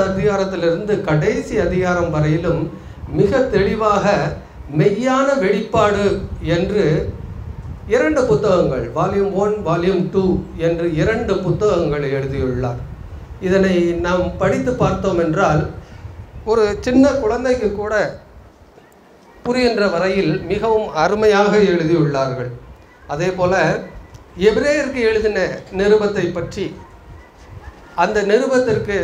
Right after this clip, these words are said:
சரியான விளக்கத்தை கொடுத்து ஒரு புத்தகம் எழுதியுள்ளார்கள். அப்புறம்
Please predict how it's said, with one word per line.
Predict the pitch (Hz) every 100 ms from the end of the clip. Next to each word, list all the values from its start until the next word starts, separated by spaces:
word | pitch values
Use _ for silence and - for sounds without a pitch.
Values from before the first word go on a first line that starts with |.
| 170
சரியான | - 185 214 233 233 262 233
விளக்கத்தை | 202 190 233 233 220 208 190
கொடுத்து | 175 175 185 160 156 156 - 180
ஒரு | 180 175 156 139 135 - - -
புத்தகம் | 170 180 165 160 147
எழுதியுள்ளார்கள். | 151 147 147 143 143 135 135 139 - - - - - - - - - - - - - - - - - -
அப்புறம் | 202 240